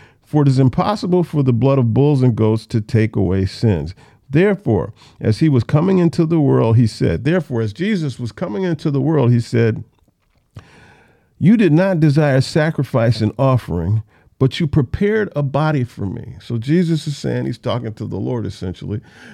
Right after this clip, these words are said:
"You did not desire sacrifices. You did not desire any more sacrifices and offerings."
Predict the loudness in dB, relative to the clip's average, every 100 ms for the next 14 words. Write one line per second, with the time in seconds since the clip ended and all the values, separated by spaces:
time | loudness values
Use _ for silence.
0 | -12 -2 0 0 0 -2 -4 -6 -12 -8
1 | -4 -2 -2 -4 -2 -4 -4 -4 -4 -6
2 | -6 -4 -4 -4 -6 -4 -2 -2 0 -2
3 | 0 0 2 2 2 2 0 0 -2 -2
4 | -4 -6 -4 -2 -2 -4 -4 -4 -8 -12
5 | -18 -18 -20